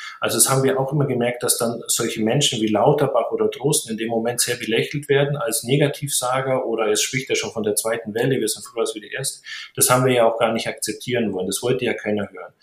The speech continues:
Jeder wollte hören, im Weihnachten ist, ist der Lockdown vorbei und wir können alle wieder Weihnachten feiern. Das war ja der Narrativ, den wir alle hören wollten. Das wollte ja keiner hören.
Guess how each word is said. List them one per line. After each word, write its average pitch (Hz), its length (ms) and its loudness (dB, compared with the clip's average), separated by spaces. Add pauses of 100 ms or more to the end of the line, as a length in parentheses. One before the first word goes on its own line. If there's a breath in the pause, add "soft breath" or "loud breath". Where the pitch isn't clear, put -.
(180 loud breath)
Jeder 131 240 6
wollte 113 280 6
hören, 113 240 4
im 101 100 0
Weihnachten 107 460 2
ist, - 280 -2
ist - 200 -2
der 110 80 0
Lockdown 101 340 0
vorbei 127 420 4
und 110 100 2
wir 110 120 2
können 104 140 -2
alle 110 200 0
wieder 107 140 0
Weihnachten 104 360 0
feiern. 98 240 -6
Das - 260 2
war 117 120 6
ja 110 140 6
der 107 140 4
Narrativ, 107 540 0
den 104 160 -4
wir 98 120 0
alle 98 200 -2
hören 98 240 -2
wollten. 85 220 -6
Das - 140 -12
wollte 208 200 2
ja - 60 0
keiner 202 360 0
hören. 190 260 0